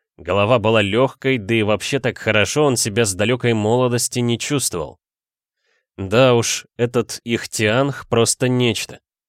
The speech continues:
Им бы в университет такую технологию. Но реально, как ученый, профессор Стинки прекрасно понимал,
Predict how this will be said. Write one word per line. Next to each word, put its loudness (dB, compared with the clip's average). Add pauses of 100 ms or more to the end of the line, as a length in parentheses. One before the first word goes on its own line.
(420)
Им 2
бы 4
в -2
университет 0
такую -2
технологию. 0 (680)
Но 4
реально, 2
как -2
ученый, 0
профессор 0
Стинки -2
прекрасно -2
понимал, 0